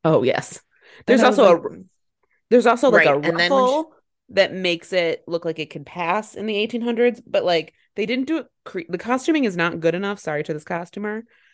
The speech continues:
Speaker 1: that, like, I believe that is a dress that fits in both timelines. Probably because there is not a dress
Speaker 2: No,
Speaker 1: that
Speaker 2: no,
Speaker 1: fits in both
Speaker 2: Al, it
Speaker 1: timelines.
Speaker 2: changed. When she went through the,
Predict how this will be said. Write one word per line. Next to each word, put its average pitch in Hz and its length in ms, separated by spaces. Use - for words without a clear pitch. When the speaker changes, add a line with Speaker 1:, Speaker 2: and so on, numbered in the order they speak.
Speaker 1:
that, 170 300
like, 156 300
I 151 160
believe 147 600
that 127 180
is 131 100
a 135 60
dress 110 260
that - 140
fits - 180
in - 80
both - 200
timelines. - 580
Probably 349 300
because 330 180
there 277 100
is 233 180
not 254 140
a 220 60
dress 185 140
Speaker 2:
No, 226 60
Speaker 1:
that 247 60
Speaker 2:
no, 220 120
Speaker 1:
fits - 200
in 208 80
both 220 100
Speaker 2:
Al, 202 40
it 165 100
Speaker 1:
timelines. - 160
Speaker 2:
changed. - 800
When 196 140
she 202 160
went 208 300
through 233 220
the, 202 200